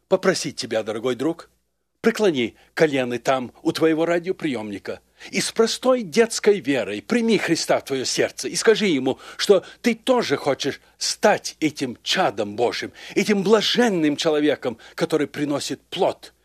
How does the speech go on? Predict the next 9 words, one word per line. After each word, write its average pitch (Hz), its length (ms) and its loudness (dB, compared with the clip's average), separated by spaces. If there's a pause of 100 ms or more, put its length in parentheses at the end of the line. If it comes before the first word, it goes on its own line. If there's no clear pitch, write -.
(220)
вечной 117 440 -4
жизни. - 440 -8 (200)
Пусть 233 200 2
Господь - 500 -2 (220)
поможет 160 460 2
тебе 104 220 -4
это 95 200 -6
сделать. 95 540 -6 (460)
Склонимся 151 720 0